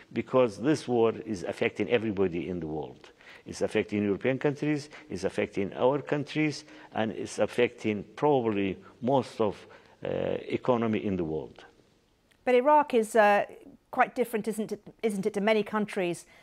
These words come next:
Speaker 2: globally right now, because Iraq is, uh, trying to a large extent to strengthen bilateral relations with Russia,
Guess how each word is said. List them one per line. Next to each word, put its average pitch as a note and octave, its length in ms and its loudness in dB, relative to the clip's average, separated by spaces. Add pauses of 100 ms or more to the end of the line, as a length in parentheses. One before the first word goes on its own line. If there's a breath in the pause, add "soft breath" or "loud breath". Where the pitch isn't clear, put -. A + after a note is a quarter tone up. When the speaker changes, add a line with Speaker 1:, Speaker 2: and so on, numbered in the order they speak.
(160 soft breath)
Speaker 2:
globally G#3 400 4
right F3 240 2
now, E3 160 0
because F3 300 -6
Iraq G3+ 500 2
is, F#3 360 -4 (360 soft breath)
uh, F#3 220 4
trying G3 500 4 (680)
to A#3 120 4
a A3 40 8
large A3+ 260 6
extent G3 520 2
to G#3 280 2 (140 loud breath)
strengthen C4+ 640 2
bilateral F3+ 400 2
relations E3 420 -2
with E3 120 -4
Russia, E3 460 2